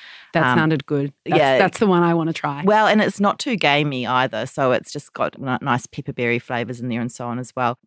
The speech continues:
Speaker 2: The idea is that people can just come in and have a casual drink and look out across the water.
Speaker 1: What does the space look like? Is there anything in there that you think is worthy of mentioning?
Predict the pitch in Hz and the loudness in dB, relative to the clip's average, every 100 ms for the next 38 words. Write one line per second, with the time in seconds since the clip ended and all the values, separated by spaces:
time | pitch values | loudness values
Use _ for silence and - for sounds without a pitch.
0 | _ - 165 165 165 160 139 - 151 127 | _ -4 -2 0 0 0 0 -2 -4 -2
1 | 143 127 - 131 120 117 120 135 117 117 | 0 -2 -2 0 2 2 2 0 -4 -8
2 | - 117 120 117 117 - 143 143 - 123 | -4 -4 -2 -4 -6 -4 -2 -2 -4 -6
3 | 117 117 107 - - - 107 110 110 _ | -6 -8 -10 -10 -14 -10 -8 -10 -10 _
4 | 123 117 - 123 240 285 - 240 - 165 | -10 -10 -12 -6 0 0 2 0 2 0
5 | - 175 160 151 160 185 165 196 196 170 | 0 0 2 2 2 2 2 2 4 4
6 | 165 160 160 160 - 165 214 190 156 160 | 4 4 2 0 -2 -2 0 2 2 2
7 | 160 151 156 147 151 151 185 202 285 | 2 2 0 0 0 0 2 0 -2